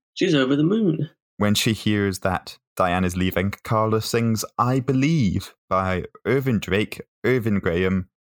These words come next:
Speaker 2: Jimmy Sherrill, and Al Stillman. It's on our playlist, but let me talk to you a bit about the history of this song, why don't I? This song has had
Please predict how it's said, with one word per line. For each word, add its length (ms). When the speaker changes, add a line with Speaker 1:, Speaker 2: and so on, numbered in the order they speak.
Speaker 2:
Jimmy 300
Sherrill, 560
and 220
Al 260
Stillman. 600
It's 80
on 80
our 120
playlist, 460
but 200
let 120
me 60
talk 220
to 100
you 60
a 60
bit 160
about 180
the 60
history 320
of 100
this 100
song, 280
why 100
don't 240
I? 200
This 120
song 260
has 100
had 260